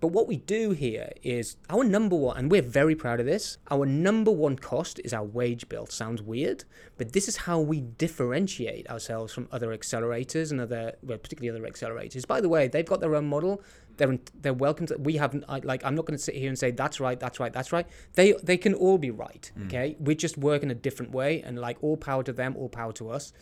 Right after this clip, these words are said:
Speaker 1: But here's what I think. Because we have raised much more cash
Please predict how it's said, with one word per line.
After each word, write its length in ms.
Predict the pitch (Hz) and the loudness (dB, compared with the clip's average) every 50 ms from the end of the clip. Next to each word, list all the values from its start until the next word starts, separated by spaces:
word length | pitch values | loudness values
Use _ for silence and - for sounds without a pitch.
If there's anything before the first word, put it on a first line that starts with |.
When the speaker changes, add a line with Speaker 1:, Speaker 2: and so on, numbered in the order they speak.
| - - - - - - | -20 -20 -20 -20 -14 -10
Speaker 1:
But 100 | - - | -2 2
here's 180 | 156 175 170 | 4 4 4
what 120 | 147 139 120 | 2 0 -2
I 40 | 117 | -2
think. 360 | - - 117 - - - - | -4 -8 -12 -12 -12 -12 -8
Because 200 | 156 - 226 - | -4 -2 -2 0
we 120 | 262 254 | 0 2
have 140 | 208 151 151 | 0 2 4
raised 360 | 160 147 139 139 127 - - - _ _ - | 4 4 4 4 2 -2 -6 -12 _ _ -6
much 420 | 131 131 143 165 196 202 - - | -2 0 2 2 2 2 0 0
more 120 | 170 151 - | 0 0 0
cash 340 | - - 151 143 139 - | -2 -4 -4 -4 -4 -6